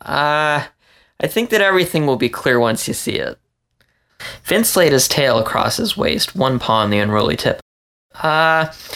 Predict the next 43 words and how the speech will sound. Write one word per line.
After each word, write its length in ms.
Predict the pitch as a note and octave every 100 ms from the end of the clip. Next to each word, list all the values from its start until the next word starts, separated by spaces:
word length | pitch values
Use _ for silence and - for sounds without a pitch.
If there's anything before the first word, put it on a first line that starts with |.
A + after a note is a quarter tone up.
| -
I 80 | -
think 300 | C#3+ G3+ G3+
that 180 | F3 -
everything 640 | D3 F3+ D#3 C#3+ - B2+ B2
will 100 | B2
be 120 | B2
clear 340 | - - B2
once 300 | G2 G2 -
you 80 | A#2
see 220 | - -
it." 240 | - - _ - - _ _ _ _
The 100 | -
mouse 280 | B2 C3+ B2
blinked. 500 | - G#2+ E2 - - _ _ _
When 180 | - F3
the 80 | A3
hell 260 | D3+ A2+
did 160 | A#2 A2+
Vince 280 | B2 A2+ -
start 260 | F#3 B2+
pronouncing 560 | - A#2+ A2 A2 B2 A#2+
G's 380 | D#3+ C#3 F3 A#2
at 140 | -
the 100 | -
end 160 | F#2 -
of 100 | -
words? 480 | F2 G#1 G1+ - - - -
She 200 | - D#3+
was 160 | F#3+ F#3
about 240 | E3 D3
to 80 | D3
say 240 | - E3+
something 580 | F3+ G#2+ - - E2+ A#2
and 100 | A#2+
then 140 | C3
decided 420 | C#3+ D3 A#2+ A2+ A2
against 440 | G#2+ D3 E3 -
it. 180 | - - _ - _ -
The 80 | B2+
mouse 300 | A#2 D#3 -
was 140 | A2
on 180 | G#2 G2+
screen, 540 | - - F2+ C2+ F2